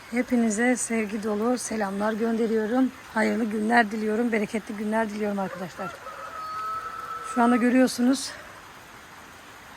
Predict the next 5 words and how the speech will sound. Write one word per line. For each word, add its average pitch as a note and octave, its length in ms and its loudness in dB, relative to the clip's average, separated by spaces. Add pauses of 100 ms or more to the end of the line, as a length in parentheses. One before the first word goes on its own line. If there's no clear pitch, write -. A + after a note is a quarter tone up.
(2000)
<coughs> - 60 2 (1300)
Çok B3 200 0
güzel A#3 240 4
yağmur A#3 360 6
yağıyor. G#3+ 420 0